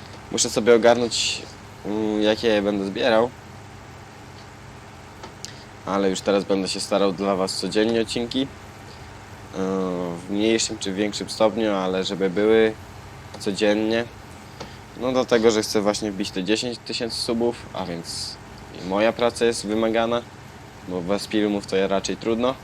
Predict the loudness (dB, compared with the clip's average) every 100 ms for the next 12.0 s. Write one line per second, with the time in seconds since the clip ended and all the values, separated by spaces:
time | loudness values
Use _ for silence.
0 | -14 -16 -16 -16 -18 -16 -18 -18 -16 -8
1 | -6 -4 -2 -2 -2 -4 -10 -16 -18 -14
2 | -8 -2 2 4 6 4 4 2 2 2
3 | 0 0 2 4 2 0 -2 -4 -4 -4
4 | -6 -6 -4 -2 -4 -4 -8 -12 -20 -20
5 | -20 -18 -18 -18 -18 -18 -18 -18 -18 -18
6 | -18 -18 -18 -16 -16 -10 -6 -4 -6 -8
7 | -10 -14 -14 -4 0 2 2 2 0 0
8 | 0 2 2 -2 -16 -16 -16 -16 -18 -18
9 | -18 -18 -18 -14 -4 4 6 4 0 -8
10 | -4 -4 -4 0 0 4 4 4 4 2
11 | 0 -2 0 2 2 2 4 4 4